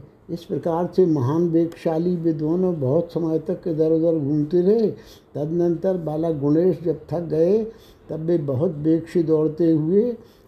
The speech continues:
उस असुर के पास गए और उन्होंने उस महान बलशाली सलभासुर को एकाएक पकड़ लिया। वह अपने दोनों पंखों को उसी प्रकार फड़फड़ाने लगा, जैसे कि किसी मनुष्य के द्वारा हाथ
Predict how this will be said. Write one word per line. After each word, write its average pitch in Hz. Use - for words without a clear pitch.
उस 143
असुर 165
के 165
पास 165
गए 156
और 165
उन्होंने 160
उस 156
महान 160
बलशाली 165
सलभासुर 156
को 196
एकाएक 165
पकड़ 170
लिया। 113
वह 165
अपने 175
दोनों 175
पंखों 185
को 180
उसी 190
प्रकार 185
फड़फड़ाने 180
लगा, 190
जैसे 180
कि 180
किसी 175
मनुष्य 165
के 175
द्वारा 160
हाथ 156